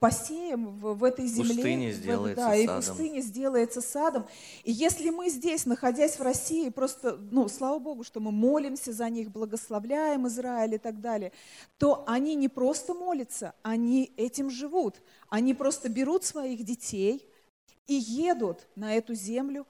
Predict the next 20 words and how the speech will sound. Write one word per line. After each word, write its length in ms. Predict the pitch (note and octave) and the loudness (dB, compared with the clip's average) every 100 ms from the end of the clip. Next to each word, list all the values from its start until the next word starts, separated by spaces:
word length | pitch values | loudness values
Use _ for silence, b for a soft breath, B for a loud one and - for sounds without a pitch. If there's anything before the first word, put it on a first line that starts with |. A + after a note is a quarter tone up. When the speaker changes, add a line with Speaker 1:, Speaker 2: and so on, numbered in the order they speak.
| b | b
Speaker 1:
они 260 | G3 A#3 C#4+ | 0 2 2
сажают 640 | - B3+ B3 D#4 E4 E4 | 2 -2 -2 0 -2 -2
там 160 | A#3+ G#3+ | -8 -8
виноград, 640 | G#3+ G#3 G3 G#3 A#3+ C4 | -6 -6 -6 -4 -2 -2
они 180 | A3 A#3 | -4 -4
сажают 500 | A3+ A#3+ A#3+ D4+ D#4+ | -2 -4 -2 0 0
там 140 | B3+ A#3 | -2 -4
различные 600 | A3 A#3 C4 - A#3+ A3 | -4 -6 -8 -6 -2 -2
растения, 720 | A3 - - A#3 C4 C4 B3 B B B B - | -2 -6 -8 -8 -6 -6 -6 B B B B 0
и 360 | B3 A#3+ A#3+ A#3 A3+ - | 4 6 6 6 2 0
они 320 | B3 C#4 B3+ | 0 0 0
строят 580 | - - B3+ D#4 E4 E4 | -2 0 2 4 2 2
эти 220 | A#3+ A#3+ | 0 0
города, 560 | G3+ G#3+ G#3+ G3 A#3+ C4+ | -4 -4 -4 -4 -6 -4
эти 220 | A3+ - | -4 -4
города 360 | A3+ A#3+ A#3+ C4+ | -2 -2 0 -4
постоянно 640 | C4 - A3+ A#3+ B3+ A#3+ | -6 -8 -8 -6 -4 -4
развиваются 800 | A3+ G#3+ A#3 A3 C#4+ D4 D4 - | -6 -8 -10 -8 -6 -6 -8 -14
и 160 | - A3 | -10 -8
растут. 480 | A#3+ - E4+ G#3 | -6 -8 -8 -10